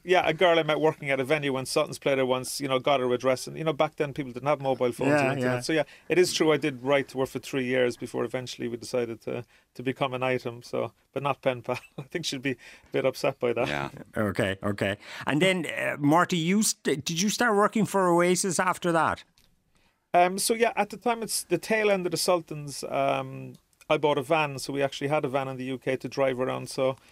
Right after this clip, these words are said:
Speaker 1: um, apart from getting stopped all the time by the British police, an Irishman driving a transit van in the nineties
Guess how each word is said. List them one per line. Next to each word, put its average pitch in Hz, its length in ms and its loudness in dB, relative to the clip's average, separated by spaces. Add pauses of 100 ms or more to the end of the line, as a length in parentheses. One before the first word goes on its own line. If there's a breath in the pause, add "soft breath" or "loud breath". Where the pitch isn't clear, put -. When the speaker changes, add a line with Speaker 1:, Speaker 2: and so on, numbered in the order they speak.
(240 soft breath)
Speaker 1:
um, 135 420 0
apart - 260 0
from 170 100 -10
getting 156 220 0
stopped - 320 0
all 147 120 0
the 143 60 -2
time 147 240 -4
by 139 120 0
the 135 100 0
British 135 380 -4
police, 151 480 -4 (220 loud breath)
an 143 100 -4
Irishman 151 360 0
driving 147 380 0
a 127 40 -4
transit 147 380 -2
van 156 200 2
in 151 100 -4
the 143 80 -2
nineties 151 720 -2